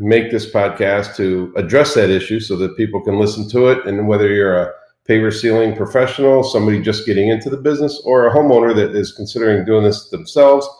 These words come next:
you will have the information to get you started making the decisions on what to do. There are many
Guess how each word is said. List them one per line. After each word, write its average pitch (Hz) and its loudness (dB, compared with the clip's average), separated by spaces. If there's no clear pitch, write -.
you 104 -4
will 95 0
have 131 2
the 123 0
information 117 -2
to 107 -6
get 110 0
you 117 -6
started 110 2
making 101 0
the 98 0
decisions 92 -4
on 87 -2
what 90 -2
to 87 -14
do. 82 -4
There 107 2
are 98 -2
many 147 -4